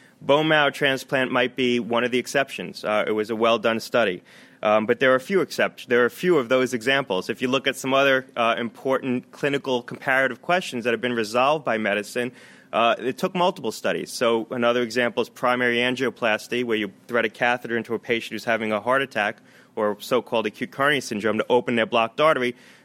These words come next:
versus drugs called lytics that also could open the artery. There was a lot of debate back in the nineties what was the right approach for the patient showing up to the emergency room,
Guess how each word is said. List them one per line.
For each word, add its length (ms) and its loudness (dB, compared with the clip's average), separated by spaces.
versus 440 0
drugs 540 2
called 300 -2
lytics 380 0
that 140 -2
also 380 2
could 140 -2
open 200 -2
the 80 0
artery. 320 0
There 80 0
was 100 0
a 40 0
lot 280 4
of 100 -2
debate 340 -2
back 220 2
in 80 -4
the 80 0
nineties 380 0
what 180 0
was 140 -4
the 80 -6
right 240 2
approach 340 0
for 140 -6
the 60 -6
patient 480 -4
showing 420 0
up 160 0
to 80 -16
the 60 -6
emergency 460 -4
room, 280 -4